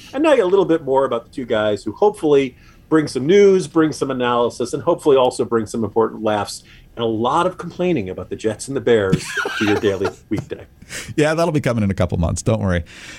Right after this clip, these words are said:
Speaker 2: J-, Jim, <laughs> good to get that out there. Hopefully folks have a better flavor for, uh, what we bring to the podcast now, and we'll be back with the usual fare tomorrow. So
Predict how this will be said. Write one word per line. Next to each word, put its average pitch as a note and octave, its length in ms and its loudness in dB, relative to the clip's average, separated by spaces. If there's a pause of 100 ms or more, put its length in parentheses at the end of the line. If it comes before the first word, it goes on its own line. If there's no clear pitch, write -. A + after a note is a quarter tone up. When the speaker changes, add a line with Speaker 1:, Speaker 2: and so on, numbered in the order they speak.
Speaker 2:
J-, - 280 -2
Jim, G#3+ 280 0
<laughs> - 1300 -10
good C4 140 2
to C4+ 40 0
get A#3+ 200 0
that A3 120 0
out D#3 200 2
there. G#2+ 120 2
Hopefully C#3+ 300 2
folks C#3+ 240 0
have A#2+ 120 0
a A#2 40 -2
better B2+ 180 2
flavor B2+ 400 2
for, A2 380 2
uh, G2+ 260 4
what B2 260 0
we B2+ 100 2
bring B2 180 2
to B2+ 80 0
the G#2 60 0
podcast B2+ 540 0
now, F#3 220 0
and G#2 200 0
we'll G2 100 4
be G#2 80 4
back B2 260 0
with C3+ 80 -4
the B2 80 -2
usual D#3+ 380 4
fare F3 200 2
tomorrow. E3+ 440 2
So G#2+ 340 2